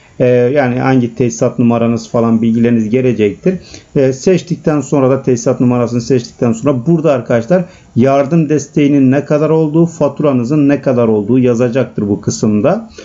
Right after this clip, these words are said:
Hepsi yazdıktan sonra arkadaşlar misal örnek veriyorum ve dediğim gibi, e, faturanız üç yüz T L, yardım ise iki yüz T L. Yani yüz T L'lik bir,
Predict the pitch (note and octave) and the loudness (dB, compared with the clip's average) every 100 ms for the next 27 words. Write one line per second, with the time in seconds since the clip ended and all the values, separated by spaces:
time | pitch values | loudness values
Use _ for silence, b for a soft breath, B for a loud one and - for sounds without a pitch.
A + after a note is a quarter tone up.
0 | B B - - - F#3 E3+ D#3 D3 E3 | B B -4 -4 -2 0 2 2 0 -6
1 | - F3+ E3+ D#3+ C#3 A2+ A#2 A2+ - F#3+ | -2 -2 0 0 0 -2 0 -2 0 -2
2 | G3 B B E3+ D#3 E3 D#3 F3 E3 E3 | -2 B B -2 0 0 0 0 0 0
3 | C3+ C3 C3+ D#3+ - C#3+ C3+ - - _ | 0 0 0 -2 -2 0 0 -4 -14 _
4 | - C#3 C#3+ C#3+ A2+ A2 D3+ F3 B B | -2 0 2 2 2 0 0 -2 B B
5 | B B2 - - - D#3+ D3+ A#2+ - E3 | B -4 0 -2 0 2 2 0 0 -4
6 | C3+ E3+ - D#3+ D3+ D3+ C#3 D3 C3 C#3 | -2 -6 -2 -2 0 0 2 2 2 0
7 | A#2 D#3 C3 - A#2+ - G#2+ G2+ B2+ B2 | 0 0 0 0 -2 0 -2 0 0 2
8 | A2+ C#3 E3 - B2 A#2+ A2+ B2 C3 B2+ | 2 2 0 -2 -2 -2 -4 0 2 2